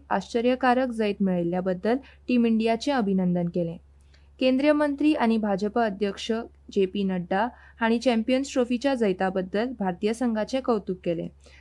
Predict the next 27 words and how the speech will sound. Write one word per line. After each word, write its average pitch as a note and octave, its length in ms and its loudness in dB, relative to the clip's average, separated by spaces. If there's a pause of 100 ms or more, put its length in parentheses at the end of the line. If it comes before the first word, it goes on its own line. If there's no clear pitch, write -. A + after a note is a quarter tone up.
(100)
तांच्या A#3 280 2
सोशल B3 340 2
मीडिया C4+ 440 0
अकाउंटार G3 560 0 (340)
नड्डा A#3 360 4
हांणी A#3+ 380 0 (140)
टीम A#3 220 0
इंडियान G3 480 0 (260)
तिसऱ्या B3+ 280 0
फावट C#4+ 260 2 (100)
चॅम्पियन्स A3 400 0
ट्रॉफी A3 280 0
जिखिल्ल्याबद्दल F#3 720 0
शुभेच्छा G3 480 -2
दिल्यो. E3 320 -4 (640)
माहिती C4 320 2
आणि D4+ 140 -2
प्रसारण B3 480 2
मंत्री C4 360 2
अश्विनी G3 400 0
वैष्णव G3 460 0 (360)
हांणी A#3+ 180 4
भारतीय B3 380 2
क्रिकेट C#4 320 -2
संघाचें A3+ 480 -2
अभिनंदन G3 540 -2
करतना F#3 480 -2